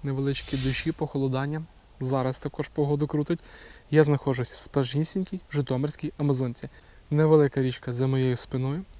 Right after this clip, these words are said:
Води мало, і я не знаю, як буде з кльовом та активністю, але хотілося б сьогодні для вас зняти цікавий влог. Дуже, друзі, давно не вибирався я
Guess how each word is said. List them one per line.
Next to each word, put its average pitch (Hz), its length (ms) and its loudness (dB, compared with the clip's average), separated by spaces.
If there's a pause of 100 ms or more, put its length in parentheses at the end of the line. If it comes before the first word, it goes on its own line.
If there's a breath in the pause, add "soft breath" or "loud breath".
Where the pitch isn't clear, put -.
(680 soft breath)
Води 143 280 4
мало, 143 380 2 (100)
і 131 80 -2
я 139 100 4
не 139 120 4
знаю, 127 200 -2
як 123 100 -4
буде 123 340 -4
з - 260 -10 (320)
кльовом 127 300 2
та 139 120 -2
активністю, 202 580 -2
але 143 160 -2
хотілося 156 460 -2
б 131 100 -4
сьогодні 139 280 -4
для 123 120 -2
вас 139 280 -6
зняти 131 400 -4
цікавий 123 400 -4
влог. 117 260 -8 (540 loud breath)
Дуже, 147 380 2
друзі, 143 300 0
давно 147 280 2
не 143 100 2
вибирався 139 680 -2 (320 loud breath)
я 143 360 0